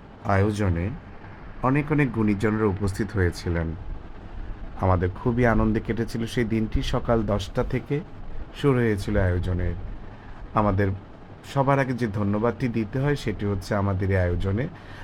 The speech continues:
আমাদের বন্ধু হয়ে সাথে সহযোগিতা করতে এসেছিলেন আমাদের, আম, কাচ্চি মাশাল্লাহ পরিবার, আহ, যেটা কল্যাণপুরে অবস্থিত। সকাল দশটা থেকেই সব উপস্থিত হন।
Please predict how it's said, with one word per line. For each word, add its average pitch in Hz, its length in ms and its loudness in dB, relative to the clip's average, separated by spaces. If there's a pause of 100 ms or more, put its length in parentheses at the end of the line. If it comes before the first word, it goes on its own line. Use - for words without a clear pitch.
আমাদের 101 320 2
বন্ধু 107 400 2
হয়ে 127 120 2
সাথে 107 500 -2 (100)
সহযোগিতা 113 480 0
করতে 98 280 -2
এসেছিলেন 104 540 -2 (400)
আমাদের, 101 440 2 (480)
আম, 90 400 2 (360)
কাচ্চি 127 400 2
মাশাল্লাহ 113 720 2
পরিবার, 98 400 0
আহ, - 1000 -4
যেটা 98 480 0 (720)
কল্যাণপুরে 104 500 4
অবস্থিত। 95 680 0 (640)
সকাল 147 340 4
দশটা 135 360 2
থেকেই 151 280 -2
সব 131 220 2
উপস্থিত 117 560 -2
হন। 135 200 -2